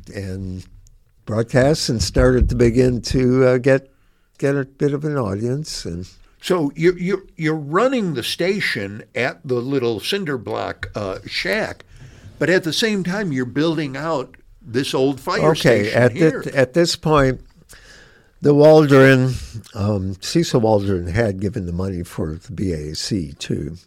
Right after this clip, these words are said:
Speaker 1: and,
Speaker 2: Yeah.
Speaker 1: and added additional money. And I,
Speaker 2: Bloomington
Speaker 1: and
Speaker 2: Arts
Speaker 1: I w-,
Speaker 2: Council,
Speaker 1: I was
Speaker 2: yeah.
Speaker 1: on the building committee and worked on that. But then we got this space at some point.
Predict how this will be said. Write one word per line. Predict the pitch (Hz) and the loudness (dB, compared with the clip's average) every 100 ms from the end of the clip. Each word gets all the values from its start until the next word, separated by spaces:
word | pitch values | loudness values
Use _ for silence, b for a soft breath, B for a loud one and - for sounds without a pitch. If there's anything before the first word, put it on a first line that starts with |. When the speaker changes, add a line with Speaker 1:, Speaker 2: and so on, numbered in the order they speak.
| - | -14
Speaker 1:
and, | |
Speaker 2:
Yeah. | 87 78 82 87 _ _ _ _ _ _ - 82 | -10 -10 -10 -16 _ _ _ _ _ _ -18 -12
Speaker 1:
and | 80 | -8
added | 87 92 85 78 | -6 -4 -4 -8
additional | 73 120 113 - 85 | -4 -2 -2 -4 -6
money. | 78 82 | -6 -4
And | 92 | -2
I, | 110 | -2
Speaker 2:
Bloomington | 104 113 | -2 0
Speaker 1:
and | 117 | 0
Speaker 2:
Arts | 113 | 2
Speaker 1:
I | 127 | 4
w-, | 131 110 | 4 2
Speaker 2:
Council, | 107 | 2
Speaker 1:
I | 113 | 4
was | 123 117 117 | 4 2 0
Speaker 2:
yeah. | 131 | 0
Speaker 1:
on | 120 113 107 | 0 0 -2
the | 101 101 | -2 -2
building | 98 117 101 92 | -2 -2 -2 -2
committee | 90 101 82 85 90 | -4 -6 -4 -4 -4
and | 90 | -4
worked | 87 90 - B B B B B B | -4 -6 -8 B B B B B B
on | - 95 95 | -6 -4 2
that. | 107 98 - | 2 2 -2
But | 113 | -4
then | - 127 | 0 2
we | 127 | 2
got | 120 127 - | 2 2 2
this | 143 - | -2 -2
space | - 143 120 - | -2 0 0 0
at | 104 | -6
some | - - 87 | -6 -8 -8
point. | - 90 80 90 | -8 -8 -6 -8